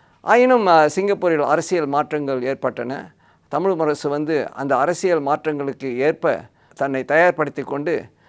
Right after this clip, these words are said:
சமுதாயத்தில் தொடர்ந்து பணியாற்றியது. எடுத்துக்காட்டாக, ஐம்பதுகளில் தொழிற்சங்கங்கள் ஒடுக்கப்பட்ட காலத்தில்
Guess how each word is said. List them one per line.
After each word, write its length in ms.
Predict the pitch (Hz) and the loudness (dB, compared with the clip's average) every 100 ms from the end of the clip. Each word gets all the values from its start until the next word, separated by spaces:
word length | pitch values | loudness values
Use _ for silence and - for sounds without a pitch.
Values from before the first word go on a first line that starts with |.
| _ | _
சமுதாயத்தில் 720 | _ 147 170 170 156 - 160 | _ -4 2 2 2 0 -6
தொடர்ந்து 560 | - 143 190 180 165 101 | -2 -2 0 0 -2 -2
பணியாற்றியது. 800 | - 135 135 120 117 101 - - | -4 -2 -2 -2 -4 -8 -10 -10
எடுத்துக்காட்டாக, 920 | 147 202 220 180 147 160 151 143 107 - _ - _ - | -6 -2 0 2 4 2 2 -2 -4 -16 _ -20 _ -2
ஐம்பதுகளில் 720 | 160 185 175 147 139 160 147 - - | 0 2 2 2 0 -2 -6 -14 -4
தொழிற்சங்கங்கள் 680 | 180 208 208 180 160 151 131 | -2 0 2 2 2 2 0
ஒடுக்கப்பட்ட 600 | 131 180 190 160 147 139 | 0 0 -2 -2 -2 -2
காலத்தில் 500 | 127 131 113 156 | 0 -2 -4 -8